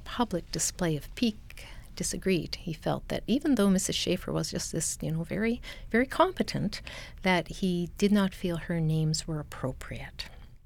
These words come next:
And a lot of that, again, had to do with the clash of gender and gender expectations. And she had, she kinda one-upped him. She had gone from this sort of hunter of peace idea into actually an internationally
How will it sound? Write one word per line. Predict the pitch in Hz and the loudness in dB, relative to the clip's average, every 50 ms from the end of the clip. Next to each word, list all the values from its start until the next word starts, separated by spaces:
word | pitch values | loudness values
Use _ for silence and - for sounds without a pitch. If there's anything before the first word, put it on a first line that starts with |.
| - - - - - - - - - - - - | -20 -18 -16 -16 -16 -14 -14 -14 -14 -8 2 6
And | 214 202 202 202 | 8 10 10 10
a | 196 | 10
lot | 196 196 214 | 10 10 8
of | 220 214 | 8 8
that, | 220 208 185 | 8 6 6
again, | 175 - 196 180 160 143 | 6 6 6 6 6 6
had | 151 170 160 160 - | 4 4 2 2 2
to | - 170 | 0 -2
do | 156 - 165 156 160 | 0 2 2 2 4
with | 156 151 151 | 2 2 0
the | - - | -2 -6
clash | - - - - 139 135 - - - | -6 -4 -2 -2 0 0 0 0 -2
of | 117 - | -2 -2
gender | - - 113 120 135 135 135 135 | -2 -4 -2 -2 -4 -4 -4 -4
and | 139 143 143 | -4 -4 -4
gender | - 147 139 151 151 147 135 | -2 -2 -2 -2 -2 -4 -4
expectations. | - - - - - - - - - - - - - - - 156 160 175 - - - - | -4 -4 -4 -4 -6 -6 -8 -8 -10 -10 -8 -8 -6 -4 -2 -2 -2 0 0 0 0 2
And | 175 165 156 | 2 2 2
she | - - - 208 190 196 | 2 2 4 6 6 6
had, | 190 - - 185 180 180 180 180 180 - - - - - - - - - - - - - - - - - - - - - | 4 4 2 4 6 6 6 6 4 0 -4 -10 -12 -12 -12 -14 -14 -14 -14 -14 -14 -14 -14 -14 -16 -16 -16 -16 -8 -4
she | - - - 220 | -2 0 2 0
kinda | 214 - - 254 240 233 | 2 4 4 6 8 8
one-upped | 226 220 220 214 214 214 - - 240 294 - - | 8 8 8 8 6 6 4 0 0 0 0 2
him. | - 165 151 | 2 2 2
She | - - - 190 | 2 4 4 4
had | 190 175 | 4 4
gone | 180 185 180 180 185 | 4 4 4 4 2
from | - 185 170 | 2 2 2
this | 165 165 160 | 2 2 2
sort | - - - 185 165 160 | 2 2 2 2 0 0
of | 151 139 | -2 -4
hunter | - - - 190 185 - - | -2 2 2 2 2 2 0
of | 156 - - | 0 -2 -2
peace | - - 233 254 - - | 0 0 0 0 0 0
idea | 170 156 147 143 - 151 147 156 | 0 0 2 2 2 2 2 2
into | 165 165 165 - 180 | 2 0 2 2 2
actually | 170 196 262 - - - 190 170 | 2 2 2 2 0 2 2 4
an | 160 160 - | 4 4 6
internationally | 190 208 208 - - 175 160 151 151 160 160 - - - 180 165 160 156 151 143 143 - | 6 4 4 4 2 2 2 2 2 0 0 0 0 0 0 0 2 2 2 0 -2 -2